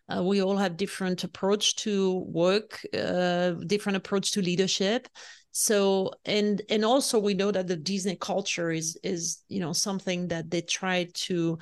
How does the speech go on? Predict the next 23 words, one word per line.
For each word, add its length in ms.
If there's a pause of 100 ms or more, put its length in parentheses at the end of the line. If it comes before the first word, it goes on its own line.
(420)
uh, 600
bring 440
with 160
them 240
when 140
they 80
open 320
a 60
new 160
property 540
overseas. 720 (460)
So 260
trying 240
to 180
educate 440
somebody, 720
uh, 520 (340)
on 380
Disney 340
culture 480
and 160
American 520
culture 440